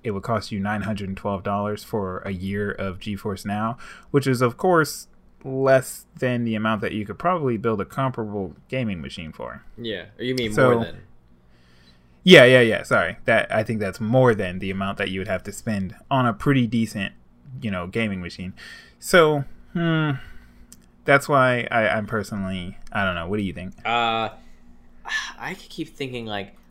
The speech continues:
Speaker 2: what, how much delay is there gonna be? Apparently this says that, like, when they were playing the prototype, it, the demo stage, it, it wasn't, it looked like it was basically just running on your computer.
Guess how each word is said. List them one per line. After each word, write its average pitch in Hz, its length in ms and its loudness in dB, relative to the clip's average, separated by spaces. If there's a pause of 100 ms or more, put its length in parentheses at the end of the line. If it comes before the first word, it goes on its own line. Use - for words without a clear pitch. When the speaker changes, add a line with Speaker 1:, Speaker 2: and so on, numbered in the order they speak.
Speaker 2:
what, 120 380 -10
how 135 220 -10
much 135 220 -8
delay 98 420 -4
is - 140 -8
there 85 160 -10
gonna 80 240 -14
be? 78 340 -16
Apparently 135 480 -4
this 113 240 -4
says 95 500 -8
that, 92 300 -10
like, 87 200 -12
when 98 120 -10
they 95 80 -6
were 90 100 -6
playing 98 340 -10
the 82 320 -12 (160)
prototype, 98 460 -10
it, - 280 -14 (420)
the 82 80 -20
demo 101 320 -10
stage, 78 360 -14
it, - 220 -14
it 82 180 -16
wasn't, 95 460 -8 (320)
it 78 160 -10
looked 107 280 -10
like 95 160 -8
it 92 80 -10
was 95 100 -8
basically 95 320 -8
just 90 200 -10
running 90 380 -10
on 92 220 -12
your 82 120 -16
computer. 85 480 -10